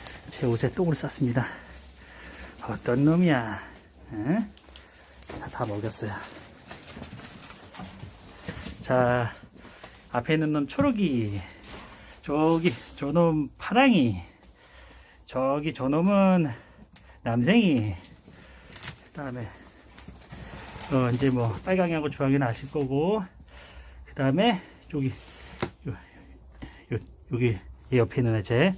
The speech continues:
걔는 노랭이. 야, 한 마리 어디 갔냐? 어, 저 안에 숨었니, 벌써? 나 갈게. 밥 먹어. 아휴, 통조림 말아놨어. 밥 먹어. 이 뚜껑을 얼른 덮어줘야 되겠어.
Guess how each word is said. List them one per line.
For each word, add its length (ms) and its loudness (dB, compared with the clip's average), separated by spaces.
걔는 320 2
노랭이. 340 -2
야, 40 -4
한 140 -8
마리 140 -4
어디 100 -2
갔냐? 200 -6
어, 1900 -6
저 140 2
안에 120 2
숨었니, 400 -2
벌써? 360 0
나 120 4
갈게. 720 6
밥 140 -4
먹어. 560 4
아휴, 400 -8
통조림 400 0
말아놨어. 500 2
밥 180 -6
먹어. 540 2
이 1400 -10
뚜껑을 300 -10
얼른 180 -10
덮어줘야 400 -20
되겠어. 400 -16